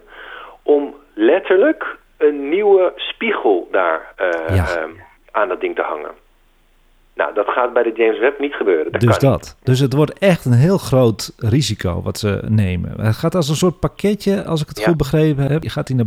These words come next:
Speaker 2: naar boven toe, hè?
Speaker 1: Ja, dat open en dat vouwen ze in. Dat doen ze nu in de hangar op aarde.
Speaker 2: Ja.
Speaker 1: En daar gaat, ja, dat, dat moet zo nauwkeurig en precies gaan. Ik, ik las ook dat, hè, er zit, eh, er zit een hitteschild,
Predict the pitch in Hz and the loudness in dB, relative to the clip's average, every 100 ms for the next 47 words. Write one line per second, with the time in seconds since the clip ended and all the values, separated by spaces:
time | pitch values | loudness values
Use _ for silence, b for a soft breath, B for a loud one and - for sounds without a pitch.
0 | 92 123 113 110 98 107 101 120 196 - | -2 -2 0 0 0 -2 -2 -2 -6 -12
1 | - 104 98 - - 120 110 123 127 135 | -4 -2 0 -2 -2 -2 -2 0 4 4
2 | 135 113 - 107 104 98 123 143 131 110 | 2 -2 -2 2 2 0 0 2 2 -2
3 | 104 101 120 104 90 90 85 110 104 95 | -4 -4 -4 -2 -2 -2 0 0 0 0
4 | 107 110 120 131 143 B 98 69 B B | 0 2 2 0 -2 B 0 0 B B
5 | B - 123 120 120 - 131 127 - - | B -6 -2 -2 -2 0 0 -2 -10 -2
6 | 123 - 120 - 123 123 135 135 131 117 | -2 0 -4 -2 -6 -6 -10 -10 -10 -8
7 | 113 135 156 185 196 190 160 127 117 - | -6 0 4 6 6 4 4 0 0 2
8 | 143 127 - 104 - - - 143 - 85 | 4 4 -2 -8 -8 -8 -8 -8 -6 -4
9 | 98 - - - - 131 131 139 139 135 | -2 -4 -4 -4 2 2 2 2 2 4
10 | 120 - - B B B B B B _ | 0 0 -14 B B B B B B _
11 | _ 117 143 131 113 123 117 110 104 104 | _ -8 -6 -2 -2 -2 -2 -2 0 -2
12 | 95 95 92 - 95 95 120 92 - 101 | -2 -4 -8 -12 -14 -4 -4 -4 -4 -4
13 | - - - 139 139 - | -2 -4 0 2 2 -2